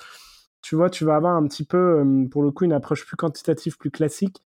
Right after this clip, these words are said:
Mais l'idée, c'est toujours d'associer ces mots-clés à des problématiques et de commencer à créer ce qu'on appelle, euh, ou ce que HubSpot appelle des clusters,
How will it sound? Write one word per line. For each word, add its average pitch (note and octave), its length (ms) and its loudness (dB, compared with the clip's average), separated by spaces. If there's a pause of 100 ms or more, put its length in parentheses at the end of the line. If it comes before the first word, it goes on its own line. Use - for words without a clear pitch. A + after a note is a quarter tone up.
(280)
Mais D3 160 2
l'idée, D#3 240 2
c'est F#3 140 -4
toujours E3+ 200 0
d'associer D#3+ 440 0
ces E3+ 160 -2
mots-clés D#3 340 2
à D#3 80 2
des C#3+ 120 2
problématiques D3 720 -2 (120)
et C#3 100 -2
de C#3+ 100 0
commencer F3+ 500 0
à E3 120 2
créer E3+ 320 0
ce F#3 80 -4
qu'on - 160 -4
appelle, C#3+ 540 0 (560)
euh, C#3 100 -12
ou D3 140 -8
ce - 100 -14
que C#3 120 -2
HubSpot C#3 520 -2
appelle D3+ 240 0
des C#3+ 160 0
clusters, D#3+ 640 2